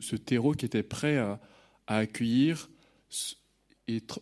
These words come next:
et même transcender. Moi, j'aime bien parler de transfiguration. Je dirais que tout, tout, tout mon patrimoine, tout, tout ce qui m'appartient, eh ben, a été un peu transfiguré pour l'élever vraiment et,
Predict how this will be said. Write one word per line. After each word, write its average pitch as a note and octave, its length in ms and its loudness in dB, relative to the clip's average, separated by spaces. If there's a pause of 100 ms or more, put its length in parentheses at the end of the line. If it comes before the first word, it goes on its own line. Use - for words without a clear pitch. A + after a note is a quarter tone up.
et B2 80 -2
même C3 220 8
transcender. D3 560 -2
Moi, C#3 120 8
j'aime B2+ 180 8
bien C#3+ 120 10
parler C#3 320 2
de A#2 160 2
transfiguration. C3+ 920 0
Je A2 60 0
dirais B2+ 240 2
que A#2 200 0 (440)
tout, - 140 2 (480)
tout, - 120 4 (260)
tout - 100 6
mon C#3+ 140 6
patrimoine, D#3 600 4
tout, - 200 2 (200)
tout - 120 0
ce - 80 -2
qui - 140 -2
m'appartient, C3 440 2
eh D#3+ 80 2
ben, B2 80 2
a A2+ 40 2
été A2+ 140 -2
un A#2+ 100 -2
peu B2+ 120 -2
transfiguré B2+ 800 -6 (480)
pour B2 160 -6
l'élever A#2+ 400 -2 (140)
vraiment B2 360 0
et, A2+ 160 2